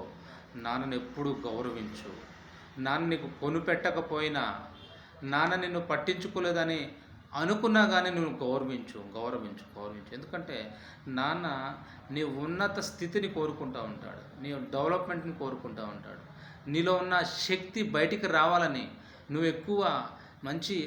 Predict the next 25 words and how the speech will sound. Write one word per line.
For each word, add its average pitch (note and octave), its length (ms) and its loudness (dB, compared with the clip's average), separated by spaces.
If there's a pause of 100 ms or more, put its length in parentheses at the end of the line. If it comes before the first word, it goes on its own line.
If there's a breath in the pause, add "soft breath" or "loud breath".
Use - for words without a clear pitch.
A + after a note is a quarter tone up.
ఒక - 240 -6
టాలెంట్తో F#3+ 480 2 (400)
అందరికీ F#3+ 360 -2 (120)
కనపడాలని E3 560 2
నాన్న C#3 260 2
కోరుకుంటూ A#2 520 -10
ఉంటాడు. G2 280 -16 (540)
డియర్ B2+ 240 -2
ఫ్రెండ్స్, C3 320 -2
గుర్తుపెట్టుకో, A2 560 -8 (720 loud breath)
నాన్న A2+ 340 -6
ఎప్పుడు G#2 200 -12 (120)
తక్కువ G#2+ 320 -8 (160)
కాదు. B2 320 0 (960 loud breath)
నాన్న D3 320 2
ఎక్కువ, D3+ 240 -2 (380)
ఎప్పుడు D#3+ 340 0
కూడా C#3+ 180 4 (140)
వెనక D3+ 400 0
వైపు E3+ 240 2
ఉండొచ్చు, E3 280 -2 (100)
కానీ B2+ 260 -2 (480 loud breath)
ఆయన A#2+ 160 -6 (100)
ఎప్పుడు F3 460 -2 (100)
నీ C#3 100 0